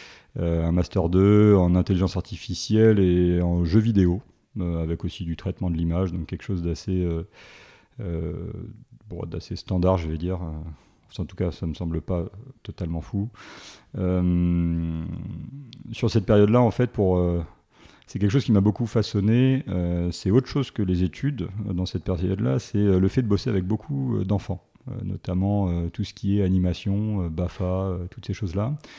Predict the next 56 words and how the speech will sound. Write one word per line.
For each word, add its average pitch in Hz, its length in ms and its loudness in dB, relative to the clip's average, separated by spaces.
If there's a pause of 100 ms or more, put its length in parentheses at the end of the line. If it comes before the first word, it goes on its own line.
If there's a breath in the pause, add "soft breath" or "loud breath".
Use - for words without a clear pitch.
(240 loud breath)
C'était - 180 0
mon 98 100 6
boulot 101 220 6
d'à 98 100 6
côté 110 320 2
pour 98 200 -4
pouvoir 92 200 -2
faire 92 140 0
mes 90 140 2
études 90 200 -2
correctement, 95 720 0
euh, 85 240 -4
et 82 60 -4
puis - 160 -12
financer 90 340 -4
mes 85 160 -2
études. 139 400 -2 (480 loud breath)
Euh, 90 140 0
mais 95 100 6
au-delà 98 220 6
de - 80 0
ça, 123 260 0
c'est, - 240 -6
euh, 90 1120 -2
et 90 80 -6
je 82 80 -10
le 92 80 0
dis 85 120 -2
maintenant 90 340 0
parce 92 160 -6
que 95 80 -4
c'est - 160 -6
très - 180 -4
important 104 340 -2
pour 95 160 -2
la 90 120 2
suite, 127 320 -2
euh, 95 240 0
c'est 104 160 -2
ce - 100 -6
qui, 117 420 -2
euh, 95 160 0
m'a 92 160 2
vraiment 95 280 4
ouvert 107 240 4
après 98 320 0
au 107 100 4
management, 98 560 0
que 90 140 -8
je 82 100 -4
mets 98 160 0
moi, 104 540 -2
en 90 120 -4
tout 87 140 -12
cas, 101 140 -6
euh, 95 520 -2